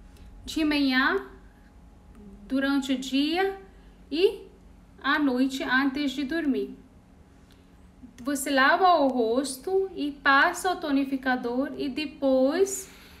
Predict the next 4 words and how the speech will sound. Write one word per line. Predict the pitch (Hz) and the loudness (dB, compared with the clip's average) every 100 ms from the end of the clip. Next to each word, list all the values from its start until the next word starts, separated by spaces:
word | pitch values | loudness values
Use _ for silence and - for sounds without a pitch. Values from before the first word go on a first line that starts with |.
| - | -10
você | 302 - 320 | -8 -6 -6
passa | - 254 240 247 - - 359 370 - - - - | 0 2 4 2 -2 -2 -4 -4 -14 -20 -20 -8
o | |
hidratante. | 277 262 320 339 240 214 208 - - | -6 0 0 0 -2 -2 -4 -8 -12